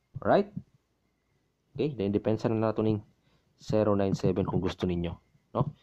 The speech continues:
Pero pwede gyapon na to i-high bet kay pasok yun yung sa tong high bet na numero. Alright?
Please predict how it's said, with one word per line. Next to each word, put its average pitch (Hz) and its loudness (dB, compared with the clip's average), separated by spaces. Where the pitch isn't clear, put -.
Pero 131 2
pwede 156 4
gyapon 135 2
na 117 2
to 113 0
i-high 104 0
bet 104 0
kay 107 -2
pasok - -4
yun 107 2
yung 104 2
sa - -4
tong 92 -4
high 87 -4
bet 85 -6
na 87 -6
numero. 76 -10
Alright? 190 4